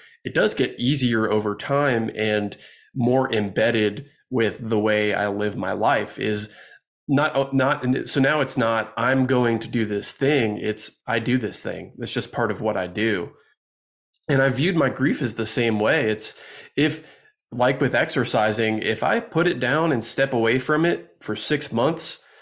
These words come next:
when I go to pick it back up, it is going to be heavy and uncomfortable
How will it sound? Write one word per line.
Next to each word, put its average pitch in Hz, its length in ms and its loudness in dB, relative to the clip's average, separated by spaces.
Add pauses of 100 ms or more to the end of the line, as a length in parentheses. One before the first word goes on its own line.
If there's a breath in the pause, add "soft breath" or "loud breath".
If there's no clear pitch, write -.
(180 loud breath)
when 117 160 2
I 151 120 4
go 185 160 2
to 131 120 2
pick 143 300 -4
it 143 120 0
back 127 260 0
up, 135 260 0
it 120 160 2
is 113 160 0
going 107 320 0
to 98 80 -4
be 95 220 -10
heavy 139 680 -2 (340 loud breath)
and 110 140 0
uncomfortable 127 1080 0